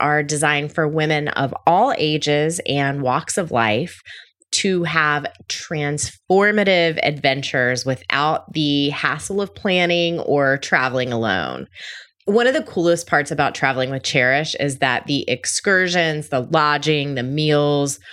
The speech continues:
are all arranged with local women in business.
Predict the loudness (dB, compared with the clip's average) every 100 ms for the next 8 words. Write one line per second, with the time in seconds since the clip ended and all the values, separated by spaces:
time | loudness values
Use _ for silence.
0 | -20 _ -2 -2 0 2 4 4 2 0
1 | 0 0 2 0 0 -2 -4 -2 0 0
2 | -2 -2 0 0 0 0 2 0 0 -4
3 | -4 -6 -2 0 0 -2 -4 -4 -6